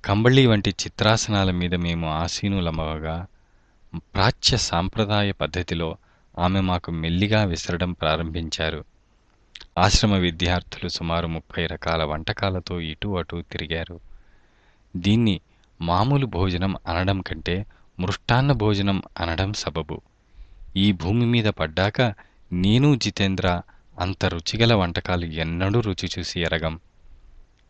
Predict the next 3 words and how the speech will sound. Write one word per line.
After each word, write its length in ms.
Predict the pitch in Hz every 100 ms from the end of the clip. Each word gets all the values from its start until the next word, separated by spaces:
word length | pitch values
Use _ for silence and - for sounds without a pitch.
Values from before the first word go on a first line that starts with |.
| _ _ _ - - _ _ _ _ _ _ 95
రాజభోజనానికి 1000 | 90 92 107 104 107 123 131 139 135 107
తగ్గ 320 | - 90 -
వంటకాలివి. 840 | 87 82 85 - 107 92 80 78